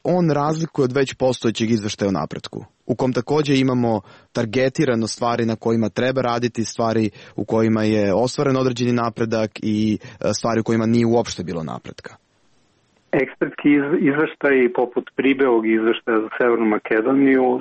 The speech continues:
Speaker 2: su izveštaji koje Evropska komisija, e, naručuje od istaknutih, e, e, eksperata u određenoj oblasti i o njima države članice ne glasaju, ne usvajaju ih. Iz tog razloga, e,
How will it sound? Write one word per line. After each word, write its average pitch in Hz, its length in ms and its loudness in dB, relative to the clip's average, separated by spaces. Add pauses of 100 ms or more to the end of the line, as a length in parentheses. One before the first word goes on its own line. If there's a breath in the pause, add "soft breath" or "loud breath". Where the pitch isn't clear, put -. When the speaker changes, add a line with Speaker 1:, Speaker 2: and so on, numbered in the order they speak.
Speaker 2:
su 135 80 2
izveštaji 127 720 0 (460)
koje 117 200 0
Evropska 123 380 -2
komisija, 123 680 2
e, 104 40 -8 (560)
naručuje 117 580 2
od 107 140 0
istaknutih, 113 800 -4
e, 123 60 2
e, 104 240 2 (720)
eksperata 110 520 -2
u 104 120 4
određenoj 107 540 2
oblasti 110 580 0 (640)
i 120 120 2
o 127 40 2
njima 147 260 4
države 143 320 0 (120)
članice 143 500 0
ne 131 180 2
glasaju, 120 600 0 (180)
ne 123 140 2
usvajaju 123 640 2
ih. - 100 -6 (160)
Iz 147 280 -2
tog 151 180 2
razloga, 143 560 0
e, - 40 -20